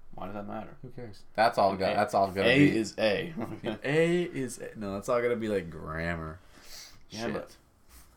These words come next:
Speaker 1: who was
Speaker 2: Just
Speaker 1: the
Speaker 2: so
Speaker 1: one?
Speaker 2: that it, it
Speaker 1: Like
Speaker 2: looks better with a big letter
Speaker 1: This
Speaker 2: first.
Speaker 1: mo-,
Speaker 2: I'm
Speaker 1: the,
Speaker 2: like,
Speaker 1: there was one motherfucker <laughs> that was
Speaker 2: just
Speaker 1: like,
Speaker 2: one. That's all it took.
Speaker 1: "Yeah, we should do it. Confuse everybody." <laughs>
Speaker 2: Yeah.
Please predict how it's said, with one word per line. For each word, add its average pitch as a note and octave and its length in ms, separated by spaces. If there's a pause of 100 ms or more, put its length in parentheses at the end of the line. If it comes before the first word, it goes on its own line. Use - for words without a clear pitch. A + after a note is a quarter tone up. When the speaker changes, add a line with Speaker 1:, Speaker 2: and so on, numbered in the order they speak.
(200)
Speaker 1:
who E3 240
was D3+ 200
Speaker 2:
Just B2 140
Speaker 1:
the A#2+ 60
Speaker 2:
so A#2+ 60
Speaker 1:
one? A#2 120
Speaker 2:
that G#2+ 100
it, C3 160
it C3+ 60
Speaker 1:
Like A#2 140
Speaker 2:
looks - 260
better G#2+ 480 (180)
with A2+ 120
a G#2 60 (180)
big G#2+ 200
letter B2 460
Speaker 1:
This G#2+ 220
Speaker 2:
first. C#3 480
Speaker 1:
mo-, - 80
Speaker 2:
I'm G#2+ 60
Speaker 1:
the, G2 40
Speaker 2:
like, F2+ 200
Speaker 1:
there G2 100
was F2+ 120
one G2+ 260
motherfucker A2 760
<laughs> A#2 100
that G#2 180
was A2+ 100
Speaker 2:
just G2+ 100
Speaker 1:
like, F#2+ 140
Speaker 2:
one. G#2+ 360 (480)
That's - 180
all F#2+ 140
it F#2 80
took. G2 220 (280)
Speaker 1:
"Yeah, G#2 100
we A2 60
should G2 140
do A2 140
it. G#2 60
Confuse G#2+ 380
everybody." G2 480 (260)
<laughs> - 240
Speaker 2:
Yeah. A2+ 220